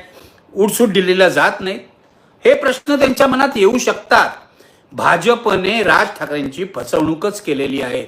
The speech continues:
आणि ही फसवणूक करून घेतल्याची, क-, घेतल्याबद्दल राज ठाकरेंसुद्धा जबाबदार आहेत. मुद्दा असा आहे, हा सगळा अनुभव घेतल्यावर राज ठाकरे आगामी महापालिका, पालिका निवडणुका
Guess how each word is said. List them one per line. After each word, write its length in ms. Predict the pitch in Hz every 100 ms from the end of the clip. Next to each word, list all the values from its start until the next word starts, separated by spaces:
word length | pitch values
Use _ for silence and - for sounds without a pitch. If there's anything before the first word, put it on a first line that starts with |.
| - _ _ _
आणि 160 | 139 165
ही 140 | 208 208
फसवणूक 400 | 180 214 233 -
करून 240 | 220 262 294
घेतल्याची, 600 | 220 214 196 190 196 190 -
क-, 240 | 175 170 -
घेतल्याबद्दल 600 | 151 180 180 156 139 - - _ _ -
राज 320 | 170 240 254
ठाकरेंसुद्धा 760 | 247 226 262 254 262 254 247 269
जबाबदार 580 | 214 - 165 139 120 107
आहेत. 120 | 95 _ _ _ _ _ _ _ _ -
मुद्दा 300 | 170 165 269
असा 260 | 247 -
आहे, 200 | 147 143 - - _ _ _ _
हा 220 | - 208
सगळा 440 | 233 196 160 190 226
अनुभव 380 | 180 180 175 170
घेतल्यावर 640 | 147 139 143 131 113 - - _ _ _ _ _ -
राज 380 | 151 196 226 -
ठाकरे 360 | 165 143 156 175 -
आगामी 600 | 139 170 175 175 190 214
महापालिका, 800 | 135 165 175 165 165 156 175 -
पालिका 680 | - 139 156 156 175 175 - 139
निवडणुका 640 | 156 208 208 170 135 123